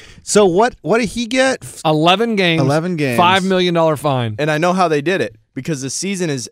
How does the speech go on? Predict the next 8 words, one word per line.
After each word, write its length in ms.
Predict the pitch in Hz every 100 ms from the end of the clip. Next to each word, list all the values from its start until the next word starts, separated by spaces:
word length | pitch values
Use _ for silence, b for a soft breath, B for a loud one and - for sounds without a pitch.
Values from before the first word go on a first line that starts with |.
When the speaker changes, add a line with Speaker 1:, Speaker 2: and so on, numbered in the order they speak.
| -
Speaker 3:
how 140 | 151
many 180 | 165 185
weeks? 340 | 185 202 202 -
Eighteen? 540 | 156 165 196 190 220 127
Speaker 1:
Yeah. 260 | 110 87 - - - _ _ -
Speaker 3:
Right? 320 | 139 170 220 -
Speaker 1:
Yeah. 160 | 190 143
Speaker 2:
Yeah. 180 | 143